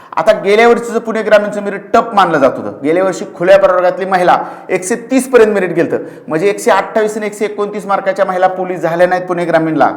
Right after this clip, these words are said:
गेल्या वर्षी. एकशे तीस वर खुल्या प्रवर्गात सांगतोय मेरिट गेलतं आणि ओबीसीचं मेरिट एकशे चोवीस वर आलतं.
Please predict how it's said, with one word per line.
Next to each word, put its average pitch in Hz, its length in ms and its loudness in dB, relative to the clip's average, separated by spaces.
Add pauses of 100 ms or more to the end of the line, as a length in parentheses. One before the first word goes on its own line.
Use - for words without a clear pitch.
गेल्या 165 200 6
वर्षी. - 460 0 (140)
एकशे 175 440 -8
तीस 233 220 -2
वर 240 220 4
खुल्या 247 260 6
प्रवर्गात 240 340 6
सांगतोय 247 280 0
मेरिट 208 200 0
गेलतं 170 280 0 (360)
आणि 180 220 0 (100)
ओबीसीचं 214 460 2
मेरिट 208 200 -2
एकशे 208 240 2
चोवीस 190 420 4
वर 151 80 2
आलतं. 107 240 2